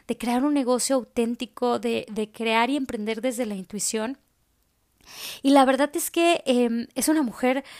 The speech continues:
que tiene mucho que decir y yo he tenido la oportunidad de sentarme a platicar con ella y siempre salgo, salgo con algo nuevo y, y, y, y me,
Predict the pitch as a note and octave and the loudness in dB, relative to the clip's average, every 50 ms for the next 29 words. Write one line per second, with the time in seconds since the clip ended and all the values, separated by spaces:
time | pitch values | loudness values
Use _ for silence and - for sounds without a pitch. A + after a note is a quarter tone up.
0 | - - - - - - _ _ _ _ _ _ - - B3 - C#4 C#4 D4+ D4 | -20 -20 -20 -20 -20 -20 _ _ _ _ _ _ -6 -6 -2 2 4 4 4 4
1 | D4 D#4+ F4 F4 - F4 - - C4+ A#3+ G#3+ - - A3 G3+ G#3+ A3 A#3+ - _ | 4 2 2 0 0 -2 -2 0 -2 -2 -2 -4 -4 -2 -2 -4 -4 -6 -12 _
2 | _ _ - - - C4+ C4 B3+ B3+ B3 B3 B3 - - G3+ - C4 C4 - D4+ | _ _ -20 -10 -2 0 2 2 4 2 2 0 -2 -4 -2 0 2 2 2 2
3 | C#4+ C#4+ D4 D4 C#4+ C#4+ C#4 - - A#3 - - A3+ G#3+ A3 A3 A3 A3 A#3 A3+ | 2 2 2 2 2 2 0 0 -2 -6 -4 -4 -4 -4 0 2 2 2 2 2
4 | - A#3+ A#3 G#3 - B3+ B3+ C4+ C#4 C#4+ C#4+ - B3 - A3+ - - G3+ G3+ - | -2 -4 -4 -2 0 0 2 2 2 0 0 -2 -6 -6 -6 -8 -8 -8 -6 -6
5 | A3 G#3 G#3 G#3 F#3+ G3+ G#3 A3 A3+ A#3+ - - - - - - - - - B3 | -6 -4 -4 -4 -4 -2 -2 -2 -2 -4 -6 -12 -12 -12 -12 -14 -12 -6 -2 0
6 | B3 A3+ - - - C4+ C#4+ C#4+ C4+ - C4+ D4+ C#4+ - B3+ A#3 A3+ A3+ A3 A#3+ | 0 2 2 2 4 6 4 4 4 2 -2 -2 0 2 4 4 4 4 4 4
7 | A#3+ B3 - - - - _ _ - - _ _ _ _ _ _ _ _ _ _ | 4 4 2 0 -6 -16 _ _ -20 -20 _ _ _ _ _ _ _ _ _ _
8 | - - - _ _ _ _ _ - - - - C#4+ C#4 C#4+ D4+ D4 D4 - C4+ | -18 -18 -18 _ _ _ _ _ -6 -2 2 4 6 6 4 4 0 0 0 -2
9 | A#3 A3+ A#3+ B3 B3 B3+ B3 A#3+ C4+ C4+ C4+ A#3+ B3 B3 B3+ C4 C4+ B3+ A#3+ B3+ | 0 2 2 2 2 2 2 2 2 2 2 0 0 0 2 2 2 4 4 4
10 | B3+ B3+ A#3 A3+ - - A#3+ A3+ - A#3 A#3 A#3 A3 - - - - - - - | 4 2 0 -4 -4 -4 -6 -4 -4 -4 -4 -4 -6 -8 -10 -16 -16 -16 -18 -16
11 | _ - C4+ B3+ A#3+ A#3 A#3+ B3 B3 - - | _ -2 0 0 2 2 2 0 0 -2 -6